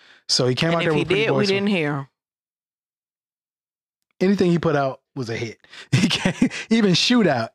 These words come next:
Speaker 1: Hey, Shootout. Now shoot,
Speaker 2: Oh,
Speaker 1: shoot.
Speaker 2: I forgot
Speaker 1: Yes.
Speaker 2: about that song.
Speaker 1: Every song he made was a hit. Literally. So, um,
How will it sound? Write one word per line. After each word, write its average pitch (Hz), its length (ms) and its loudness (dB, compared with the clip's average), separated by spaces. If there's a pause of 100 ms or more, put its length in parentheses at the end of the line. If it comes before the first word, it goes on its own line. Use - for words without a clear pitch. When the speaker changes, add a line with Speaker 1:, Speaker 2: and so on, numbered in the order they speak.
Speaker 1:
Hey, 220 640 2
Shootout. 208 580 2
Now 190 120 2
shoot, 277 220 0
Speaker 2:
Oh, 285 640 2
Speaker 1:
shoot. 240 200 2 (380)
Speaker 2:
I 208 100 -4
forgot - 20 -2 (100)
Speaker 1:
Yes. 427 260 0 (160)
Speaker 2:
about 247 100 -4
that 220 80 -10
song. 170 760 -10
Speaker 1:
Every 220 240 0
song 226 220 2
he 214 80 4
made 233 200 4
was 196 140 2
a 196 40 0
hit. 320 320 0 (1500)
Literally. 151 380 0 (200)
So, 131 540 0 (500)
um, 117 840 -2